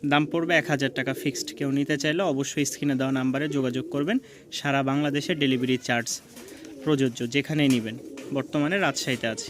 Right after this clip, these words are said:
আল্লাহ, রাজশাহীর কিছু কালার ম্যাচিং গিরিবাজ দেখাবো। তার মধ্যে কালার ওই রকম ম্যাচ করতে পারিনি, যতটুকু পারছি।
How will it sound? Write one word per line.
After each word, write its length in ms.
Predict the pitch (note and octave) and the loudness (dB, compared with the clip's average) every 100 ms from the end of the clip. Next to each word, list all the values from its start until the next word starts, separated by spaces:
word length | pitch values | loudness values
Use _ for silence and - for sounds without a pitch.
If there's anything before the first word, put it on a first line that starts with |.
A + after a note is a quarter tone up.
| - A#2+ | -14 -6
আল্লাহ, 200 | B2+ A3 - - - - - - D#4+ - - | -4 -4 -6 -18 -16 -14 -12 -10 -10 -10 0
রাজশাহীর 420 | C3 B2+ - C#3 | 2 2 4 2
কিছু 280 | C3 C#3 D#3 C#3+ C3 - - - - - - - - - | 4 0 2 4 2 -2 -14 -12 -12 -12 -20 -20 -20 -4
কালার 280 | D3+ D#3 D#3+ | 2 4 4
ম্যাচিং 280 | E3 D#3+ F3 | 2 2 2
গিরিবাজ 360 | D#3+ E3 D#3+ D#3 | 4 4 6 4
দেখাবো। 360 | C3 C#3+ D#3+ C#3 | 4 2 4 -2
তার 200 | D3 C#3 | 0 0
মধ্যে 280 | C#3 C#3 C#3 B2+ | 0 -2 0 0
কালার 340 | D3+ D3 D3+ D#3 | 0 2 2 2
ওই 140 | D#3 | 4
রকম 300 | D#3 D#3 E3 D#3+ D3+ - | 6 6 4 4 0 2
ম্যাচ 180 | C#3+ D3 | 4 4
করতে 260 | - F3 F#3 | 2 4 4
পারিনি, 340 | E3+ D3 C3+ E3+ | 6 4 4 2
যতটুকু 460 | E3 C#3+ D#3 D3+ E3 | 2 2 0 0 -2
পারছি। 460 | D3+ D3 - - | 2 0 0 -2